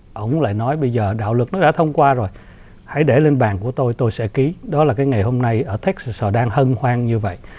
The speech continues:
trong khi những cái vụ bắn giết cứ tiếp tục xảy ra. Và cuối cùng là những nạn nhân ở San Jose, sáng ngày hôm nay phải nói San Jose rất là đau lòng. Và hiện tại anh đi đưa bản tin này, chứ vẫn mà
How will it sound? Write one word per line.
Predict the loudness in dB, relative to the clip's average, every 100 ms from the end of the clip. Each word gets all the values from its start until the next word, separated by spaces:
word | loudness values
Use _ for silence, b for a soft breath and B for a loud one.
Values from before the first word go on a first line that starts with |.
| B -2
trong | 0 2
khi | 2 2
những | 2
cái | 2
vụ | 0 0
bắn | 0 0 2
giết | 0 0
cứ | -2
tiếp | -2 -2
tục | -4 -4
xảy | -2 0
ra. | 2 0 B B B -6
Và | -4
cuối | 2 2
cùng | 4 2 2 0
là | 0 -2 -8 -20 -20 -10 0
những | 4
nạn | 4 4 2
nhân | 2 2
ở | 0
San | 0 2
Jose, | 2 2 0
sáng | 0 0 2
ngày | 2
hôm | 2 2
nay | 2
phải | 0 0
nói | 0
San | 2 0
Jose | 2 2 2
rất | 2 2
là | 0
đau | 2 2
lòng. | 0 -2 -2
Và | 0
hiện | 2 2
tại | 0 -2 B B B
anh | 2
đi | 6 8
đưa | 6 6
bản | 4 2
tin | 2 2
này, | 2 -2 b b b b -2
chứ | 2
vẫn | 4 6 4
mà | 2